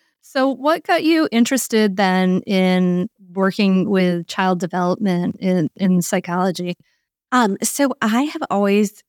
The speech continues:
Speaker 2: loved little children, which is why
Speaker 1: Mm-hmm.
Speaker 2: I'm having four of my own.
Speaker 1: <laughs> I
Speaker 2: So I
Speaker 1: guess so, yeah.
Speaker 2: always knew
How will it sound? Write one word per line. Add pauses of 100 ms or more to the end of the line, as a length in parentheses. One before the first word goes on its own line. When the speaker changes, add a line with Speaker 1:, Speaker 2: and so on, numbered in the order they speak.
(160)
Speaker 2:
loved (240)
little
children,
which
is
why
Speaker 1:
Mm-hmm.
Speaker 2:
I'm
having
four
of
my
own.
Speaker 1:
<laughs>
I
Speaker 2:
So
I
Speaker 1:
guess
so,
yeah.
Speaker 2:
always
knew